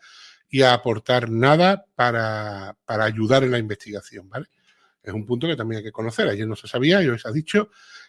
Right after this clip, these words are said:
que el marido no ha querido aportar nada para ayudar en la investigación. En la, cuando hablo de aportar nada,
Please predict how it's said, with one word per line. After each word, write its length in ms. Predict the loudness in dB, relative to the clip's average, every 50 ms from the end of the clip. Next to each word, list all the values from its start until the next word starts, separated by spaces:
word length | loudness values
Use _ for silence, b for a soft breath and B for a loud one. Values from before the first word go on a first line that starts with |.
| B 4
que 100 | 6 8
el 100 | 8 8
marido 440 | 6 6 6 4 4 4 2 2 0
no 300 | -2 -2 -2 0 0 0
ha 80 | 0 0
querido 300 | -2 -2 -2 0 -2 -2
aportar 560 | -2 -4 -6 -6 -6 -4 -2 0 0 0 0
nada 500 | 0 2 2 4 4 2 2 0 -4 _ _
para 240 | -2 0 0 2 2
ayudar 340 | 2 2 2 2 2 0 0
en 100 | 0 -2
la 60 | -4
investigación. 720 | -4 -4 -6 -10 -12 -12 -12 -12 -12 -12 -14 -18 -20 -20 -20 _ _ _
En 100 | _ -12
la, 320 | -12 -12 -10 -8 -10 -8 -4
cuando 180 | 0 2 4
hablo 160 | 4 6 6 6
de 180 | 6 4 2 2
aportar 480 | -2 -2 -2 -4 -6 -4 -2 -2 0 2
nada, 320 | 2 2 2 2 0 B